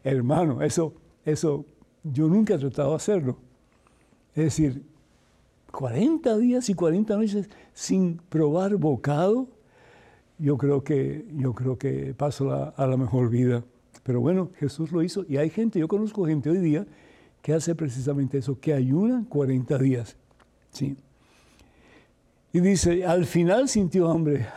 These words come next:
<laughs> No me diga, claro que sí, por supuesto. Si nosotros necesitamos la comida para poder actuar, hacer, sobrevivir, ¿sí?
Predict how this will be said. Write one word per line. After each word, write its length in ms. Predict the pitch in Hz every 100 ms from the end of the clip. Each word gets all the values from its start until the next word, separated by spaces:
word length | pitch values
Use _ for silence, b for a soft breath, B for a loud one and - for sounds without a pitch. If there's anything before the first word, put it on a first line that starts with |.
| -
<laughs> 400 | 190 285 - 214
No 160 | 233
me 160 | 208 190
diga, 460 | 220 196 160 147 - B
claro 300 | - - 180
que 120 | - 294
sí, 320 | 156 269 - - b b b
por 180 | 381
supuesto. 680 | 277 349 370 403 - 277 262 - - b b b b b b
Si 200 | - 165
nosotros 560 | 170 156 - 208 247 196
necesitamos 520 | 165 120 147 165 196
la 100 | 175
comida 300 | 147 143 180
para 240 | 175 147
poder 360 | 120 120 160 156 b b b b b _
actuar, 600 | - - - 143 151 175 165 _ _ _ -
hacer, 460 | - - 147 190 - _ _
sobrevivir, 800 | - 143 123 120 117 127 135 107 -
¿sí? 260 | - 190